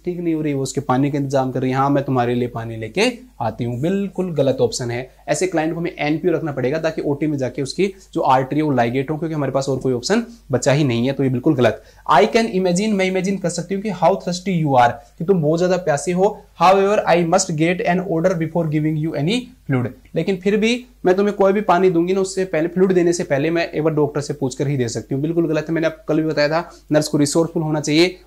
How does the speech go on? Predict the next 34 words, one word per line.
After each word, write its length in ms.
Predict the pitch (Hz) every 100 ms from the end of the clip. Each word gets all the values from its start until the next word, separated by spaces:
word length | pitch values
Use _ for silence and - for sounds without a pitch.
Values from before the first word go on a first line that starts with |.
| -
उसको 160 | -
पता 220 | 170 - 165
होना 200 | 160 156
चाहिए 220 | 160 170
कि 60 | 175
कब 120 | 160
क्लाइंट 260 | 160 151
को 80 | 151
पानी 260 | 143 143 143
की 60 |
जरूरत 260 | 135 143 147
है, 120 | 160 160
कब 180 | 147
नहीं 280 | 127 127 156
है, 100 | 160 160
कब 160 | 135
दे 120 | 139
सकते 260 | 139 143 151
हैं, 100 | 143
कब 140 | 143
नहीं। 260 | 131 139 175 - -
ये 60 | 156
कोई 140 | 156
ड्रग 260 | 143 147 160
नहीं 320 | 160 143 156
है 140 | 175 147
जो 100 | 151
हम 460 | 147 143 139 143
डॉक्टर 240 | 139 131 143
से 100 | 139
पूछेंगे 400 | 127 123 143 135
फिर 100 | 127
इसको 200 | - 120
देंगे। 320 | 107 107